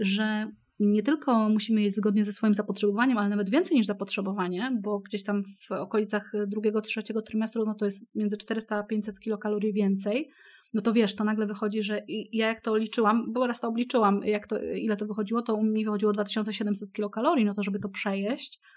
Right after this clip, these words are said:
no to, to jest trochę jedzenia, co nie? I przychodzą dziewczyny i mówią: „Kurde, Marta, a czy ja nie jem za dużo?” Ale wiesz, jak już jest tak dużo tego jedzenia, to, to ja nie jestem tego w sta-, w stanie przejść, więc ja zjadłam, mm, mało odżywcze rzeczy.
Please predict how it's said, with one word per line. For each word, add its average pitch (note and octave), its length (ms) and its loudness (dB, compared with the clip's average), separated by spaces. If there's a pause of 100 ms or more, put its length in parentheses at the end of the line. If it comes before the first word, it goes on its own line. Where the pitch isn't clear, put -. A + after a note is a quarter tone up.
(200)
no G#3 80 0
to, G3+ 60 -2
to G3+ 100 2
jest C4 200 4
trochę B3+ 220 2
jedzenia, G3 500 2
co D3+ 60 -6
nie? C4+ 300 0 (320)
I G3+ 60 -6
przychodzą G#3+ 320 -2 (240)
dziewczyny G#3+ 400 0
i G3+ 100 2
mówią: G3+ 320 0 (100)
„Kurde, G3+ 600 0
Marta, G#3 500 -2 (280)
a G3+ 80 -8
czy G3+ 140 -6
ja G#3 60 4
nie A3 100 6
jem G#3 100 6
za F#3+ 120 2
dużo?” G3+ 500 0 (880)
Ale G#3+ 140 4
wiesz, A3+ 200 4
jak G#3 100 0
już A3 80 0
jest A3 120 -4
tak A3 120 0
dużo A#3+ 200 4
tego A#3 180 -2
jedzenia, A3+ 340 2
to, A#3 120 -6
to G#3+ 140 -4
ja G#3+ 140 0
nie G#3+ 160 2
jestem A#3 200 0
tego G#3+ 160 -2
w G3+ 40 -14
sta-, A3 200 -6
w - 160 -12
stanie G#3+ 180 -2
przejść, B3 280 -2
więc A3 180 -2
ja G#3+ 120 -2
zjadłam, G#3 340 0
mm, G3+ 720 -4
mało G#3+ 220 4
odżywcze G3+ 340 -4
rzeczy. G3 360 -6